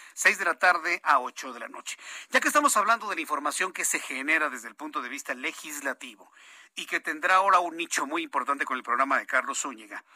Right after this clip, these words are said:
lo que viene también en materia legislativa para la Ciudad de México es muy importante. Recuerde que la configuración política también en la Ciudad de México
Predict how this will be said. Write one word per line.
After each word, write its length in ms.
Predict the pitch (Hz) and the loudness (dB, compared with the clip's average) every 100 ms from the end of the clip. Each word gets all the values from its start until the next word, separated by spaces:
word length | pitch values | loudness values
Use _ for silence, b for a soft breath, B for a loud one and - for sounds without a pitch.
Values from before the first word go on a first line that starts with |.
| B B B B B B | B B B B B B
lo 220 | 160 175 | 0 2
que 140 | - 175 | 6 4
viene 280 | 180 254 247 | 6 4 4
también 380 | 185 170 185 190 | 2 4 0 2
en 60 | |
materia 260 | 170 - 185 | 0 2 2
legislativa 580 | 170 - 131 - 170 - | 0 -6 -12 -4 -2 0
para 160 | 147 | -2
la 100 | 123 | -2
Ciudad 240 | - 139 143 | -6 -4 -4
de 80 | |
México 300 | 135 139 135 | -6 -8 -10
es 100 | 131 | -10
muy 200 | 123 123 | -10 -12
importante. 560 | 127 147 139 185 190 - - | -10 -8 -4 -4 -4 -8 -12
Recuerde 340 | 131 - 156 160 | -12 -4 -2 -2
que 80 | |
la 80 | 143 | -4
configuración 540 | 135 123 120 117 185 180 | -4 -10 -12 -6 -4 -4
política 580 | 160 147 - 147 139 | -4 -4 -6 -8 -8
también 400 | - - 120 196 | -6 -8 -4 -2
en 80 | 202 | -2
la 80 | 160 | -4
Ciudad 300 | - 131 139 | -6 -6 -6
de 80 | 123 | -6
México 460 | 117 135 123 160 | -12 -12 -12 -12